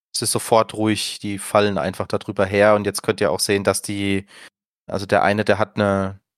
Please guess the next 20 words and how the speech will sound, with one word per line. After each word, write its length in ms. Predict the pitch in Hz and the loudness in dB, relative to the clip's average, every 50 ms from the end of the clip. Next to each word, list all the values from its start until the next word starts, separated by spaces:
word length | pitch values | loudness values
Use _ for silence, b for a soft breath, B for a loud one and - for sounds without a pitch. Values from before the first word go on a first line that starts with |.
| _ _ _ - _ 113 | _ _ _ -20 _ -14
eine 120 | 107 104 | -12 -8
komplett 580 | - - 113 95 - 113 110 101 - - - - | -4 -4 -2 -2 0 -2 -2 -2 -4 -16 -10 -6
kybernetische 640 | - 123 - 110 101 104 107 - - 110 - 101 92 | -4 0 2 2 2 2 0 0 0 0 0 0 2
Hand, 320 | 98 98 117 - - - _ _ _ _ _ _ _ _ _ - | 2 0 -2 -2 -10 -16 _ _ _ _ _ _ _ _ _ -12
die 100 | - 143 | -10 -8
ist 180 | - - - - | -6 -6 -2 0
ziemlich 400 | - 117 117 123 127 - - - | 0 0 0 0 -2 -2 0 0
hochwertig 580 | 104 107 - - 123 117 117 - 127 120 - | -2 0 2 4 4 4 4 4 0 -2 -2
gemacht 380 | - 104 95 98 107 - - - | -2 0 2 2 0 0 -4 -8
und 80 | 92 95 | -4 0
sehr 160 | - 110 101 | 2 2 2
fein 460 | - - 104 92 98 107 120 131 131 _ _ - | 4 4 2 2 2 2 -2 -4 -8 _ _ -2
gearbeitet 760 | - - 65 90 104 - 123 117 120 123 139 143 - - - _ _ _ _ _ _ _ _ _ _ | 0 2 4 4 4 4 4 4 4 4 0 -2 -4 -4 -20 _ _ _ _ _ _ _ _ _ _
und 220 | - 117 113 - | -4 -4 -4 -2
funktioniert 520 | - 123 117 117 - - 117 123 156 165 - | -2 -4 -4 -2 -2 -6 -4 0 -2 -2 -2
anscheinend 360 | - - 107 92 85 85 - | 0 2 2 2 2 0 -4
auch 80 | 78 - | -6 -6
sehr, 180 | - 101 92 87 | -2 -2 -2 0
sehr 140 | 95 92 | -2 -4
gut. 280 | 90 - 104 127 - _ | -6 -6 -8 -10 -10 _